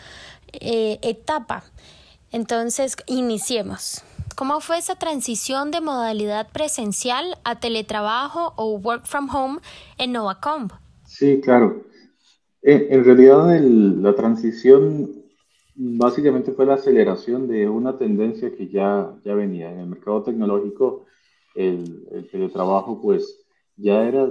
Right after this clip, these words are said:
Speaker 2: tendencia y poco a poco se iban ven-,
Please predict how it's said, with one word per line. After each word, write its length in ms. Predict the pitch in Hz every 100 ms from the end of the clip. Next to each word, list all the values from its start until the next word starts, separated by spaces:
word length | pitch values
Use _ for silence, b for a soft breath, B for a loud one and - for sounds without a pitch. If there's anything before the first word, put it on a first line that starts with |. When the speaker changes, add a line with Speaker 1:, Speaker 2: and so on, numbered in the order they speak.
| -
Speaker 2:
tendencia 760 | 98 90 92 101 110 - 135 135 135 -
y 180 | 107 98
poco 360 | - 127 -
a 100 | 147 139
poco 320 | 117 120 131 101
se 80 | 95
iban 260 | 101 117
ven-, 240 | 107 92